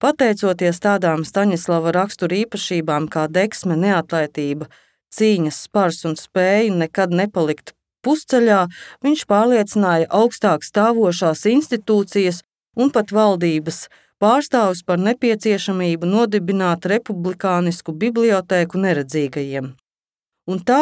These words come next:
ar Latvijas P S R ministru padomes tūkstoš deviņsimt sešdesmit otrā gada divdesmit trešā marta rīkojumu N R četrsimt septiņpadsmit R Staņislava Miklaševiča vadībā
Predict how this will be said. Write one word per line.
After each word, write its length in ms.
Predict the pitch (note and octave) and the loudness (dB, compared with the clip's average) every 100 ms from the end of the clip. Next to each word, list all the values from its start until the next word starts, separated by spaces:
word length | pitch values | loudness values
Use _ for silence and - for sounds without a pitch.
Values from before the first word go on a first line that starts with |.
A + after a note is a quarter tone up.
| D#4+ | 4
ar 80 | A#3+ | 4
Latvijas 540 | A3 B3+ - G3+ D#3+ | 4 2 0 0 -2
P 220 | - F#3+ F3 | 0 2 2
S 160 | F3 | 2
R 160 | G#3 G3 | 2 2
ministru 480 | G3 G3+ D#3+ - E3 | 2 2 0 -6 -4
padomes 640 | F#3+ F#3 E3+ D3+ D3 - | -2 0 2 0 -2 -4
tūkstoš 460 | F3+ F3 - E3 D3+ | -2 -2 -2 -2 0
deviņsimt 540 | F3 D#3+ D3+ F3 E3 | 0 0 -2 -4 -4
sešdesmit 560 | - E3 D#3 - E3 E3 | -2 -4 -4 -8 -6 -2
otrā 320 | F3+ F3 D3 | -2 0 -2
gada 300 | D3+ F#3 E3 | 0 -2 -2
divdesmit 560 | D3+ D#3+ D3+ - - E3+ | -4 -2 -4 -6 -8 -2
trešā 400 | F3+ F3+ F3 D3 | -2 -2 -2 0
marta 400 | F3 F3 E3+ D3+ | 0 0 -2 -2
rīkojumu 760 | G3 C#4 - C4+ B3 A3+ G#3+ G3+ _ _ _ _ - F#3+ | -2 -2 0 2 4 4 2 -2 _ _ _ _ -6 0
N 240 | G3 G#3+ | 2 2
R 300 | F3+ F#3+ G3+ - _ _ | 2 2 0 -6 _ _
četrsimt 480 | - F#3+ - F3 D3+ | -4 -4 -2 -4 -2
septiņpadsmit 880 | - G#3+ - G3 D#3 E3 - D#3+ - | -2 -2 0 -4 -2 -6 -4 -6 -4
R 300 | F3+ A#3 C#4+ _ _ - | 0 0 0 _ _ -14
Staņislava 720 | - G#3+ A#3+ F#3 - F3 D#3+ | -2 2 2 0 0 0 0
Miklaševiča 960 | D#3+ F3 E3 D#3 - G3+ A#3 F3 - F3 | 0 -2 -4 -4 0 2 2 0 -2 0
vadībā 540 | B3 B3+ A#3+ G#3+ G#3 | 0 2 2 4 2